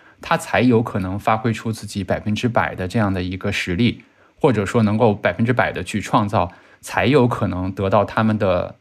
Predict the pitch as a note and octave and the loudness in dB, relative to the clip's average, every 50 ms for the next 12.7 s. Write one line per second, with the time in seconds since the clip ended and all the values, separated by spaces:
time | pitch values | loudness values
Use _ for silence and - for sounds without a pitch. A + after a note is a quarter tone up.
0 | _ _ - - G#2+ F#2+ F#2+ - - C#3 A#2+ A#2+ G2 G#2+ G#2 G2 F#2+ F#2 F#2 - | _ _ -8 -6 -4 -4 -2 0 2 2 2 2 2 0 -2 -2 -2 -2 -4 -4
1 | - G2 F#2 - A#2+ B2+ C3+ A2+ G#2 - - - - - _ _ _ _ _ _ | -6 -8 -6 -4 -2 0 0 0 -2 -4 -8 -12 -12 -14 _ _ _ _ _ _
2 | _ _ - - C#3 B2+ G#2+ F2+ E2+ F#2+ - A2+ - G2+ F#2+ - E2+ F2 G2+ G2+ | _ _ 0 2 4 4 4 2 4 4 4 4 4 0 -4 -4 -4 -2 -2 0
3 | G2 F#2 F2 F2+ - - - - G2 G#2 A2+ A2+ A#2 A#2 - - G2 F2+ E2+ F2+ | 0 -2 -2 -6 -8 -12 -2 0 2 4 6 4 4 2 0 -2 -2 -2 -2 -2
4 | F#2 - - - A2 F#2+ F2 F2 - - _ _ _ _ - _ _ _ _ - | -4 -4 0 0 0 0 0 -4 -8 -16 _ _ _ _ -20 _ _ _ _ 2
5 | - G#3 C#3 A#2 - - G#2+ G#2 - A2 G2+ - F#2+ F#2+ - G2+ G2 F#2 F#2+ F#2 | 4 4 4 4 2 -4 -4 0 0 0 0 0 -2 -2 -2 -2 -2 -2 -4 -4
6 | F#2 - _ _ _ _ - - - E2+ - - - - - B2 - - - - | -6 -12 _ _ _ _ -4 0 0 0 0 -2 -4 -2 -2 -2 -2 -4 -10 -16
7 | _ _ _ _ _ _ _ _ _ _ - - C3 C#3 C#3 A#2+ A2+ G#2+ G2+ G2 | _ _ _ _ _ _ _ _ _ _ 0 2 4 6 6 6 4 4 2 0
8 | F#2+ - - - - - A2 A#2 A2 A#2 C#3+ B2+ C3 B2 C3 C3+ C3 B2 B2 B2 | -2 -2 -6 -10 -10 -4 0 0 2 2 2 4 4 4 4 4 2 2 2 0
9 | B2 - B2+ B2 A#2+ A#2+ A#2+ A#2+ B2 A2+ G#2+ F#2 F#2 G#2 A2+ A#2 A#2+ B2 A2 G#2+ | 0 0 2 4 4 4 2 2 2 0 2 0 0 -2 -2 0 2 2 2 2
10 | - A2+ G2+ F2+ - B2 B2 A#2 G#2+ A#2 A#2+ - F#2+ F#2+ A2+ A#2+ G#2+ G2 F#2+ F#2+ | 0 -2 -2 -2 -2 -2 -2 -2 -2 -4 -4 -4 -4 -2 0 2 2 0 -2 -4
11 | G#2+ G#2 G2+ - G2+ F#2+ F2+ F2+ - _ _ - G3 E3 A#2 F#2+ - - A2+ - | -6 -6 -6 -6 -8 -8 -8 -8 -12 _ _ 2 2 2 2 0 0 -2 0 2
12 | A2 G2+ F#2+ F2+ F#2 F#2+ G2+ G2 F#2 F2 F2 E2+ F2+ - | 2 2 2 2 2 2 2 2 0 0 -2 -6 -8 -12